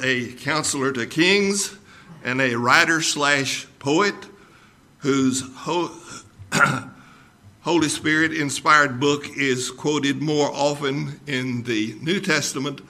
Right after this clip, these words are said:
than any other book other than the Psalms. When Jesus preached his first sermon, he chose his text from this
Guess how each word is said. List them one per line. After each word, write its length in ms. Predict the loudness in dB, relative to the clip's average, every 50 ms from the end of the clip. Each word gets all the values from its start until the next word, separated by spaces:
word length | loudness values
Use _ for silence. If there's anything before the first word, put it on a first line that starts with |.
| -20 -20 -20 -20 -14 -8 -4
than 280 | -2 0 0 0 -2 -4
any 360 | -4 -2 -2 0 2 2 2
other 240 | 2 2 2 0 -2
book 480 | 0 0 0 0 0 -2 -4 -10 -18 -20 -20 -20 -20 -20 -10 -4
other 640 | -2 -2 0 2 2 2 2 0 -2 -4 -10 -16 -20 -20 -20 -20 -20 -10
than 340 | -6 -2 0 0 0 0 -2
the 120 | -2 -4
Psalms. 680 | -2 -2 -2 0 -2 -2 -4 -6 -10 -14 -14 -12 -12 -14 -14 -18 -20 -20 -20 -18 -10
When 200 | -6 -4 -4 -2
Jesus 560 | 0 2 2 2 2 0 0 0 0 -2 -4
preached 500 | -4 0 2 4 4 4 2 -2 -2 -2 -2
his 280 | 0 0 0 0 -2 -4
first 420 | -4 -2 0 0 2 2 0 0
sermon, 520 | 0 0 0 0 -2 -2 -4 -6 -10 -14 -20 -20 -20 -20 -20 -20 -16 -6
he 180 | -2 0 0 0
chose 400 | 0 2 4 4 6 6 4 4
his 320 | 2 0 -2 -2 -2 -4
text 640 | -2 -2 0 0 0 -2 -4 -6 -6 -6 -8 -10 -14 -20 -20 _ -20 -20 -20 -20 -10
from 640 | -2 2 4 4 4 2 0 -2 -4 -6 -8 -10 -12
this 560 | -6 0 2 2 2 2 0 -4 -6 -6 -10